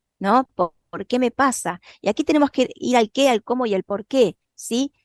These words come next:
¿Qué es lo que sucede en ese hogar? ¿Cómo sucede y por qué sucede? ¿No es cierto? Y empezar a tener, eh, una autoobservación más profunda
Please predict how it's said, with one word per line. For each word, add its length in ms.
¿Qué 160
es 60
lo 160
que 120
sucede 480
en 100
ese 240
hogar? 400
¿Cómo 260
sucede 480
y 60
por 300
qué 260
sucede? 640
¿No 80
es 80
cierto? 460
Y 280
empezar 420
a 60
tener, 420
eh, 220
una 200
autoobservación 760
más 160
profunda 800